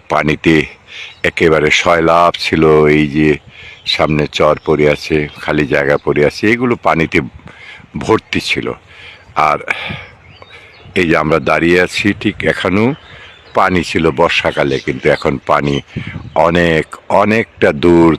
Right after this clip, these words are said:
তলানিতে পড়ে গেছে। আসলে স্মৃতি রোমন্থনের জন্য হয়তো অনেকে আসে, কেউ আসে ইতিহাস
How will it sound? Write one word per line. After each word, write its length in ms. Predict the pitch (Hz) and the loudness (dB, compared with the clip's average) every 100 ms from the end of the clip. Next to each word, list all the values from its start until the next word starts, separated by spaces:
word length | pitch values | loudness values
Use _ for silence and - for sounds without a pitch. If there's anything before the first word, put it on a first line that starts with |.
| - | 0
তলানিতে 520 | 80 78 76 71 78 - | 2 2 0 -2 -2 0
পড়ে 220 | 76 71 65 | 2 2 0
গেছে। 260 | - - 67 - - - - - - - - | -4 -8 -12 -16 -20 -20 -20 -20 -20 -14 -6
আসলে 320 | - 104 95 92 87 - - - - - - | -4 0 2 2 -2 -14 -20 -20 -20 -20 -16
স্মৃতি 320 | - 104 - 92 | -4 -4 0 2
রোমন্থনের 760 | 92 90 90 - 101 90 85 | 4 4 0 0 2 2 2
জন্য 280 | 78 85 85 82 78 - _ - - - - - | 2 2 4 0 -2 -12 _ -20 -20 -20 -20 -8
হয়তো 240 | 110 117 117 95 | -2 0 2 2
অনেকে 300 | 85 82 80 | 2 2 2
আসে, 320 | 73 - 78 73 - _ - - - _ | 2 2 0 0 -6 _ -20 -20 -20 _
কেউ 160 | 101 87 | 2 4
আসে 280 | 80 - 78 78 - | 2 2 2 2 0
ইতিহাস 440 | - - 82 71 | -6 -2 -2 0